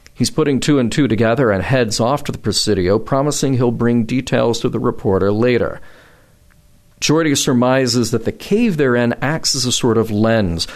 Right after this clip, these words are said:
focusing the time distortions to right where they are. Even if the technology is incompatible with their own, the crew have to try to get back so they can destroy the cave on Davidia two.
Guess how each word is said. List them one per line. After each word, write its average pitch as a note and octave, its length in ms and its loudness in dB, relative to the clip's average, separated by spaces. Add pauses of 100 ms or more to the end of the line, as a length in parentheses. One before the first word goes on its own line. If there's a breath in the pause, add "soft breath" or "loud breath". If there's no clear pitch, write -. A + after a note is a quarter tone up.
(140 loud breath)
focusing D3+ 680 -2
the G2+ 100 0
time C3+ 380 0
distortions F#2 720 -2
to - 140 -2
right D3+ 460 -2
where C#3 280 0
they A2 320 2
are. F2+ 440 -2 (640 loud breath)
Even F3 240 2
if D3+ 120 -4
the B2 60 -2
technology A2 720 0
is F#2+ 120 -2
incompatible G#2 760 0
with F2+ 160 -2
their F#2 180 0
own, F#2+ 340 0 (300 loud breath)
the - 80 -4
crew C#3+ 380 0
have D#3+ 320 -2
to - 80 -4
try D3+ 260 -2
to C#3+ 80 0
get - 380 -2
back A#2 320 -2
so C3 100 -2
they G#2+ 100 0
can A2 160 -2
destroy A#2+ 480 0
the D3 120 0
cave G#2+ 360 0
on G#2+ 140 0
Davidia F2+ 500 -4
two. A#2+ 460 -2